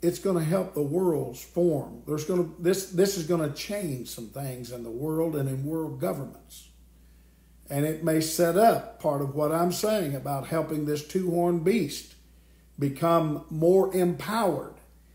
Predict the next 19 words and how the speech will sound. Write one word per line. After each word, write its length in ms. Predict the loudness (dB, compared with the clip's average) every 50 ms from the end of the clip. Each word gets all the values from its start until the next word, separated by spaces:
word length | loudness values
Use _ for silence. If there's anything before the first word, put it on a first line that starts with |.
| -20 -20 -20 -20 -18 -10
Uh, 200 | -6 -4 -4 -4 -2 2
we'll 200 | 4 4 4 6
just 180 | 4 0 0
have 180 | 2 0 0 0
to 60 | 0
watch 360 | 0 2 4 4 4 2 2
and 140 | -2 -2 -2
see 280 | -4 -4 -4 -2 -2 -2
what 320 | -2 -2 -4 -6 -6 -6
becomes 480 | -6 -6 -4 -2 0 0 0 0 -2 -4
of 180 | -6 -8 -8
it. 200 | -8 -10 -12 -12 -18 -20 -20 -20 -20 -20 -20 _ _ -20 -20 -20 -20 -20 -20 -20 -20 _ _ _ -6
But 180 | -6 -4 -2 0
just 200 | 0 0 0 0
remember, 800 | 0 0 2 4 4 4 4 2 2 2 0 0 -2 -6 -12 -18 -20 -20 -20 -20 -20 -20 _ _ _ _ _ _ _ _ _ _ _ _ _ _ _ _ _ _ _ -20 -20 -20 -16
the 120 | -12 -10 -6
Bible 460 | -4 -2 0 2 2 2 2 0 0
says 440 | 0 0 4 4 4 4 4 2 2
that 420 | 2 2 2 0 -2 -12 -18 -20